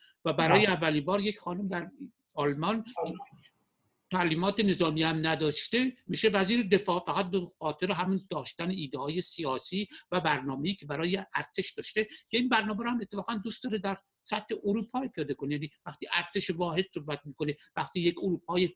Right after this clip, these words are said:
Speaker 1: فدرالیسم صحبت می‌کنی، چیزی که در اساسنامه اتحادیه وجود نداره، ولی این داره در واقع یک چیزی رو داره تدوین می‌کنه برای اولین بار. خب این نشون دهنده اینه که این اروپای واحد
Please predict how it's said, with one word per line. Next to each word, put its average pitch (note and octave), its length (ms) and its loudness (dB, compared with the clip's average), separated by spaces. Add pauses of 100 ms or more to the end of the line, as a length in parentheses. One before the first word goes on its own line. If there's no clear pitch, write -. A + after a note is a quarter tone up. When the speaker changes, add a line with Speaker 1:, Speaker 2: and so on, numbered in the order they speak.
Speaker 1:
فدرالیسم E3+ 680 2 (100)
صحبت D3 320 -2 (100)
می‌کنی، D3+ 380 -2 (260)
چیزی D#3 200 -4
که E3+ 120 0
در D3+ 260 2 (240)
اساسنامه D#3 1120 2 (600)
اتحادیه D#3+ 480 2
وجود F3+ 280 4 (100)
نداره، D3+ 320 2
ولی D#3+ 260 0
این F3+ 200 0
داره E3+ 320 -4
در D#3 120 -2
واقع C#3 300 -8
یک E3 200 -6 (420)
چیزی D#3+ 220 -4
رو F3 220 0
داره D3+ 220 -2 (100)
تدوین G3 540 0
می‌کنه F#3+ 320 2
برای D3 320 0
اولین C3 300 -8
بار. B3 160 -6 (760)
خب - 180 -10
این A3 160 0
نشون F3+ 240 2
دهنده C#3+ 340 -2
اینه A#3 240 -2
که - 160 2
این G3+ 400 -2
اروپای D3+ 580 -4 (160)
واحد G#3 560 2